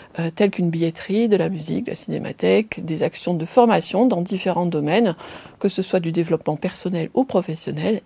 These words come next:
et bien d'autres encore, comme par exemple la location de logements à des tarifs imbattables. Madame Luigi, et nous la remercions, nous a gentiment mis à disposition différents documents au sujet de Préau,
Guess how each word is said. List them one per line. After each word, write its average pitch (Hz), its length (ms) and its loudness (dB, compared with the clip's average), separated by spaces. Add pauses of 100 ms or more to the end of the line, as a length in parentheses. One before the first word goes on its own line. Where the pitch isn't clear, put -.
et 214 120 8
bien 180 200 2
d'autres 190 280 -2
encore, 170 320 0
comme 185 140 -2
par - 140 -8
exemple 202 340 -2
la 165 40 -2
location 175 480 -2
de 196 80 2
logements 170 420 0
à 196 100 6
des 185 120 -4
tarifs 247 480 -2 (180)
imbattables. - 720 2 (800)
Madame 240 340 10
Luigi, 214 560 2
et 175 120 0
nous 175 120 -4
la 156 120 -8
remercions, 190 500 -2
nous 240 180 8
a 240 40 10
gentiment 240 420 4
mis 240 240 6
à 202 80 4
disposition 190 640 -2
différents 240 440 4
documents 190 440 0
au 220 60 -2
sujet 190 300 -2
de 170 100 -2
Préau, - 380 -2